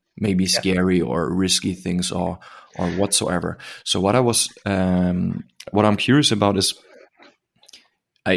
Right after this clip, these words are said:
Speaker 1: I, I, at least I assume so, that there's certain actors that really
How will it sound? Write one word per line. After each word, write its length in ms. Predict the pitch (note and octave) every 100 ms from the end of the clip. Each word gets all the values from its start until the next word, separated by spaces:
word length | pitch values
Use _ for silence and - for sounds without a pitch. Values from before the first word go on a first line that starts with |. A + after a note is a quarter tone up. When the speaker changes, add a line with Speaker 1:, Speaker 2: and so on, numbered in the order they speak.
| -
Speaker 1:
I, 120 | G2 -
I, 80 | F2
at 320 | D#2+ - -
least 160 | A2 -
I 100 | F2
assume 460 | E2+ - - C3 C3
so, 160 | G2+
that 140 | G2 F#2
there's 400 | F#2 F2+ - - -
certain 280 | G#2 G2
actors 360 | D#2+ F#2 G2+ F#2
that 160 | F2+ D#2+
really 640 | D#2+ F2 G2+ G2+ G2+ F#2+